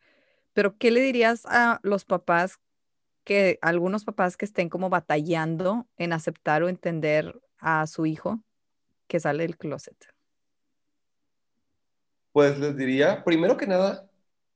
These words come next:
Speaker 2: que se informen y que lean, porque eso es muy importante. Yo les puedo venir a decir misa, o X persona le puede venir a decir misa, pero es, muchas veces hablamos de, desde nuestra ignorancia.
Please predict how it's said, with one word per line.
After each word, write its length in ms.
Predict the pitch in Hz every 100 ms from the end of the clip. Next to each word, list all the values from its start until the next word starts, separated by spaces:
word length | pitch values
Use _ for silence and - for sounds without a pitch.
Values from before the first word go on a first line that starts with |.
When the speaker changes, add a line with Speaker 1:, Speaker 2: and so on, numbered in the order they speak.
| _
Speaker 2:
que 200 | - 127
se 120 | 120
informen 800 | 117 117 120 123 123 135 147 143 -
y 180 | 104
que 140 | - 101
lean, 440 | 98 95 120 147 -
porque 220 | 113 110
eso 120 | 120
es 60 | 123
muy 120 | 131
importante. 400 | 123 113 110 120
Yo 100 | 120
les 100 | 123
puedo 180 | 139 139
venir 140 | 123
a 40 |
decir 240 | 131 127 120
misa, 460 | 120 117 120 123 - - _
o 140 | - 120
X 180 | 120 -
persona 240 | 127 123
le 60 | 123
puede 180 | 120
venir 120 | 120 117
a 20 |
decir 200 | 117 110
misa, 400 | 113 120 131 - - _ _ _ _ -
pero 160 | 123
es, 140 | 120 - - _ _ _
muchas 320 | - 131 135 135
veces 180 | 143
hablamos 680 | 147 120 113 113 127 - _ _ _ _ _ _
de, 160 | - 120
desde 260 | 113 117 113
nuestra 220 | 110 107
ignorancia. 600 | 104 95 98 101 104 -